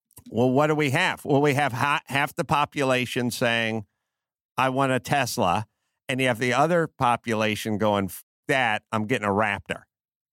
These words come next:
Now, we used to all just drive around in Camrys and Accords 'cause we, we weren't trying to make a <laughs> statement. We just hung out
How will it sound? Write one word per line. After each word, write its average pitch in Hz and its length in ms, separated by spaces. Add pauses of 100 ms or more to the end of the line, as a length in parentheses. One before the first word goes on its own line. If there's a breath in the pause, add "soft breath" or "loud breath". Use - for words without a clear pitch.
(720)
Now, 143 360
we 151 160
used 214 180
to 185 80
all 170 160
just - 320
drive 151 320
around 143 300
in 127 140
Camrys 131 680
and 120 100
Accords - 640
'cause 107 300
we, 120 220
we 131 160
weren't 139 240
trying 135 200
to 123 60
make 120 220
a 127 60
<laughs> - 40
statement. 175 500
We 104 100
just 107 180
hung 139 260
out 123 300